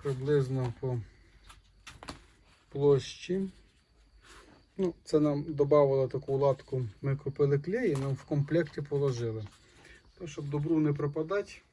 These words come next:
ми його тут же в діло. От, е, намазали і чекаємо п'ятнадцять хвилин.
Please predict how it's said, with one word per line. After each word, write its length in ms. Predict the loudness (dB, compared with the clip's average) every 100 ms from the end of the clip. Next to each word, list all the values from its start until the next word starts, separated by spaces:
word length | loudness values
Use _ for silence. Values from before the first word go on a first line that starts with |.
| -12
ми 160 | -8
його 400 | -6 -6 -6 -8 -10 _ _ _ -20 -20 -20 _ -8
тут 220 | -6 -2
же 140 | 0
в 100 | 0
діло. 460 | 2 4 4 4 2 -2 -10 -20 _ _ -20 _ _ _ _ -20 -20 _ _ -20 -20 -20 -20 -20 -20 _ -6
От, 440 | -2 0 -2 -4
е, 120 | -2
намазали 800 | 0 2 2 2 2 2 2 -2 -6 -8
і 160 | -8
чекаємо 580 | -8 -12 -6 -4 -2 -2
п'ятнадцять 540 | -6 -4 -4 -4 -10 -8
хвилин. 560 | -4 0 0 0 -4